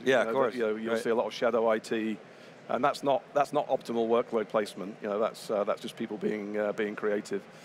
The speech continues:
Speaker 2: So they're absolutely looking for our, for our help and, and our guidance. And, um,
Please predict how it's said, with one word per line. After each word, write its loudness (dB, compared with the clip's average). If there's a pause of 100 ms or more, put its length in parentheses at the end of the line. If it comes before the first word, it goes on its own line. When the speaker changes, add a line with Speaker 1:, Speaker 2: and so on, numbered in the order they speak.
(400)
Speaker 2:
So 4
they're 4
absolutely 0
looking 0
for 2
our, 6
for 2
our 4
help 0
and, -2
and 0
our 4
guidance. 2
And, 0
um, 4